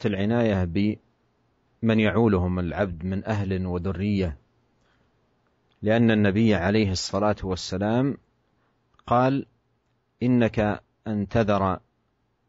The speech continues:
ورثتك أغنياء خير من أن تذرهم عالة"، أي فقراء،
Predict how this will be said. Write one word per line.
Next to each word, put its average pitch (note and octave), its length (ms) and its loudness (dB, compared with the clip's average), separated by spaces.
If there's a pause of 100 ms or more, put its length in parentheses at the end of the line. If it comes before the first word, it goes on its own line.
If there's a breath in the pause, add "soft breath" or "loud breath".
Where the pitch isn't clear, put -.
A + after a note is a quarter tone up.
ورثتك A2 680 -2
أغنياء C3+ 680 -2
خير D3 340 0
من A2 240 2
أن F#2+ 120 -2
تذرهم F#2 520 -2
عالة"، F2+ 380 -2
أي F2+ 120 -6
فقراء، F#2 540 -4